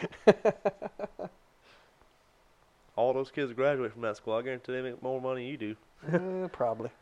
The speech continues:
Speaker 2: Probably make more than me, to be honest with you, but hey,
Speaker 1: <laughs>
Speaker 2: oh well. But, um,
Speaker 1: Wouldn't be the first time I picked on somebody today.
Speaker 2: Man.
Speaker 1: <laughs> We'll not get into that, though.
Speaker 2: Shame on you.
Speaker 1: <laughs>
Speaker 2: Shame on you.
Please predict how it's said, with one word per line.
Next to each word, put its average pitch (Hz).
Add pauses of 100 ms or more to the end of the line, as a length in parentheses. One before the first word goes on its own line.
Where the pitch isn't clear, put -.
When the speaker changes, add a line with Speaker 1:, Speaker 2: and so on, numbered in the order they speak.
(120)
Speaker 2:
Probably 143
make 135
more 156
than 147
me, 175
to 120
be 123
honest 160
with 147
you, 147
but 123
hey, 151 (120)
Speaker 1:
<laughs> -
Speaker 2:
oh 139
well. 147 (1080)
But, 120
um, 113 (160)
Speaker 1:
Wouldn't 147
be 151
the 135
first 135
time 104
I 107
picked -
on 104
somebody 113
today. - (1400)
Speaker 2:
Man. 90 (400)
Speaker 1:
<laughs> -
We'll 185
not 151
get 156
into 131
that, 135
though. 135 (400)
Speaker 2:
Shame 92
on 82
you. -
Speaker 1:
<laughs> -
Speaker 2:
Shame 98
on 82
you. 85